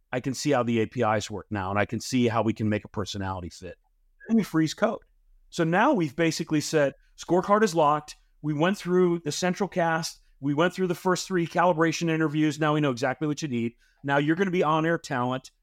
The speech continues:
Here's the scorecard. You're only gonna see candidates that we say check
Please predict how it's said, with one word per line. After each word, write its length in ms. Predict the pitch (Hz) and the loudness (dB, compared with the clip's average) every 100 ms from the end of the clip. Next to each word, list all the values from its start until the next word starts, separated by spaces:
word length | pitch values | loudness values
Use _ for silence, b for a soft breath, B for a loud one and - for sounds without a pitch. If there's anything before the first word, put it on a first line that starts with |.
| _ | _
Here's 180 | 170 156 | 0 0
the 80 | 156 | -2
scorecard. 500 | - 147 - 147 131 | -2 0 2 0 0
You're 120 | 151 | -2
only 220 | 139 180 | 0 2
gonna 100 | 175 | 0
see 160 | - 143 | -2 -4
candidates 520 | 151 139 135 127 - _ _ | -2 0 0 -2 -8 _ _
that 80 | 127 | -6
we 100 | 127 | -4
say 180 | - 127 | -2 -4
check 340 | - 151 - | -2 -4 -4